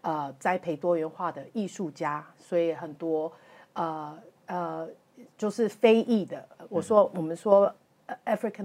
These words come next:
Speaker 1: American，
Speaker 2: Yeah, yeah, yeah.嗯哼。
Speaker 1: 还有拉丁的，
Speaker 2: 是，是。
Speaker 1: 因为他在美国学音乐的，
Speaker 2: 嗯哼。
Speaker 1: 呃，人口里面算是占，占少数。
Speaker 2: 是，是。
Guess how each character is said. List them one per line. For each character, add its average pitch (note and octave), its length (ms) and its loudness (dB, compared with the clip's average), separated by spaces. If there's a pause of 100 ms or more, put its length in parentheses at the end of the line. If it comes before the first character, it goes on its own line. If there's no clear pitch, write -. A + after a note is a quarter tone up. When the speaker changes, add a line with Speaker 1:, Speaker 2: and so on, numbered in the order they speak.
Speaker 1:
American， E3+ 320 2
Speaker 2:
Yeah, - 0 -
yeah, D#3 240 -2
yeah. A#2 140 -8
嗯 B2 100 -4
哼。 E3+ 100 0
Speaker 1:
还 G3 100 0
有 F#3+ 100 2
拉 F#3 320 0
丁 F3+ 320 -4
的， F3 80 2
Speaker 2:
是， D3+ 260 -2
是。 C3 140 -12
Speaker 1:
因 E3 100 0
为 A#2 80 0
他 - 180 -6
在 A3 340 2
美 E3+ 260 -6
国 E3 260 -10
学 E3+ 180 -6
音 F3+ 200 -8
乐 G3+ 140 -4
的， D#3+ 280 -6 (100)
Speaker 2:
嗯 A#2 120 -10
哼。 C3 220 -8
Speaker 1:
呃， E3+ 60 -4
人 E3 220 0
口 F#3+ 220 -6
里 D3 80 -8
面 D#3 180 -12
算 E3 180 -12
是 D#3 140 -12
占， - 180 -8 (140)
占 E3 220 -6
少 - 260 -16
数。 - 240 -8
Speaker 2:
是， A2+ 220 -6
是。 - 200 -14